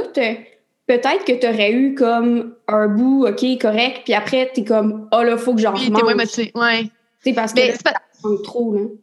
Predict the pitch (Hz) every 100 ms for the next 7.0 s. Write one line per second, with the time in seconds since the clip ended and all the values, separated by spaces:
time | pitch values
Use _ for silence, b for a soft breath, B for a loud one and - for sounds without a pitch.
0 | _ _ _ _ - 427 427 320 285 -
1 | 311 330 - 277 339 523 - 254 - _
2 | _ - 233 240 254 - - 240 233 466
3 | 311 233 208 285 - 254 254 - 220 -
4 | - 208 - - - 240 233 233 254 _
5 | - 202 - - - - _ _ _ _
6 | - - 294 _ B - 240 233 269 269